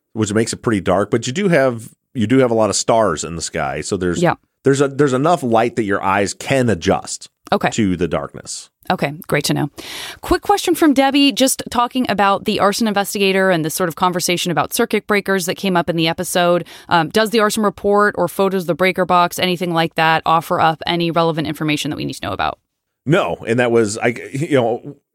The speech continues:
Speaker 1: I was doing the episode, I was writing the episode in real time as I was studying the re-, reading the report and the, and the testimony, and I thought, well,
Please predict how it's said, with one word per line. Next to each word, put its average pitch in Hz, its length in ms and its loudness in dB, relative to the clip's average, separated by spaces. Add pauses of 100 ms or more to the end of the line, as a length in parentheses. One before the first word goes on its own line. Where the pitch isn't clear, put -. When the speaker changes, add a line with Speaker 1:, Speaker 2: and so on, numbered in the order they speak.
(120)
Speaker 1:
I 131 120 0
was 120 160 0
doing 135 440 2
the 101 260 4
episode, 117 320 0
I - 20 4
was 87 120 0
writing 101 240 2
the 87 80 2
episode 98 280 0
in 82 100 -2
real 87 160 2
time 95 300 0
as 82 180 2
I 87 100 2
was 80 180 0
studying 85 400 2
the 78 140 2
re-, 78 200 -2 (120)
reading 90 380 0
the 87 60 2
report 85 440 2
and 82 120 -2
the, 82 120 -2
and 85 120 -2
the 78 60 0
testimony, 82 600 0
and 82 120 -2
I 85 60 2
thought, 87 320 0
well, 87 300 0